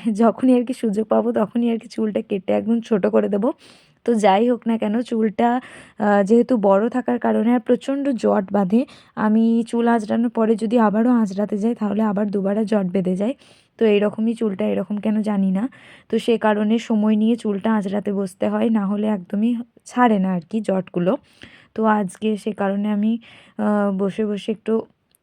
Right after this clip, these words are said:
চুলটা জটটা ছাড়িয়ে নিই, সেটাই ভাবলাম। সত্যি কথা বলতে চুল ছাড়াতে ছাড়াতে আমার এতটাই গরম লেগে গিয়েছিল যে আমি রীতিমতো ঘামছিলাম। কোনো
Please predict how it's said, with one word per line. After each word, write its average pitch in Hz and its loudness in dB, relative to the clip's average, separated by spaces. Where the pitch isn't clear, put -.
চুলটা 214 -2
জটটা 202 -2
ছাড়িয়ে 196 -4
নিই, 220 -2
সেটাই 214 -6
ভাবলাম। 190 -4
সত্যি 240 2
কথা 240 4
বলতে 240 2
চুল 226 0
ছাড়াতে 233 2
ছাড়াতে 226 2
আমার 226 4
এতটাই 220 2
গরম 220 4
লেগে 226 -2
গিয়েছিল 233 0
যে 202 2
আমি 208 2
রীতিমতো 220 0
ঘামছিলাম। 202 0
কোনো 240 4